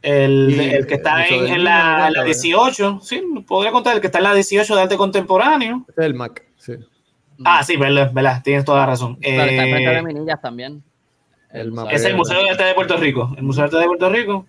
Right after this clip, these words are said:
Speaker 1: Sí, ya, ¿no? ¿Qué más?
Speaker 2: de los
Speaker 1: Que el
Speaker 2: grandes, el de Ponce,
Speaker 3: El Museo del
Speaker 2: ahí.
Speaker 3: Niño.
Speaker 1: el Museo del Niño, el Museo de,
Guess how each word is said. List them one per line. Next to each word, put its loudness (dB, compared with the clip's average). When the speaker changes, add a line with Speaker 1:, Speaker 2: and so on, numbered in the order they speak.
Speaker 1:
Sí, -4
ya, 4
¿no? 2
¿Qué 2
más? 2
Speaker 2:
de 0
los -
Speaker 1:
Que 2
el 0
Speaker 2:
grandes, -2
el -2
de -2
Ponce, -6
Speaker 3:
El -2
Museo -2
del 2
Speaker 2:
ahí. 0
Speaker 3:
Niño. -2
Speaker 1:
el -8
Museo 0
del 2
Niño, 0
el 2
Museo 4
de, 4